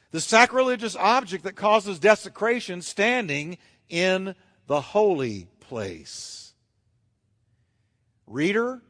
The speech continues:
pay attention. But in Matthew twenty-four fifteen, Jesus was speaking some two hundred years after the abomination of desolation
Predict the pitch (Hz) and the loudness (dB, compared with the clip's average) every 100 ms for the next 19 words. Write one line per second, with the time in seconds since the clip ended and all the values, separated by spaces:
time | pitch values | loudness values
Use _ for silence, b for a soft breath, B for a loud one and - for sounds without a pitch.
0 | _ _ - 139 147 190 185 165 - - | _ _ -8 -2 -2 -2 -6 -8 -12 -20
1 | _ _ _ _ _ _ _ _ _ _ | _ _ _ _ _ _ _ _ _ _
2 | _ _ _ 123 139 151 160 147 - 156 | _ _ _ -8 -2 2 2 0 -12 -12
3 | 151 160 143 156 - 202 202 143 208 180 | -6 -6 -4 -8 -8 -10 -8 -10 -10 -12
4 | 147 - 175 170 196 180 202 208 214 214 | -12 -8 -8 -6 -8 -8 -6 -4 -4 -4
5 | 254 254 175 160 165 151 160 160 160 165 | -4 -2 0 0 -2 -2 -2 -2 -8 -8
6 | 147 160 156 165 208 196 | -6 -6 -4 -6 -6 -10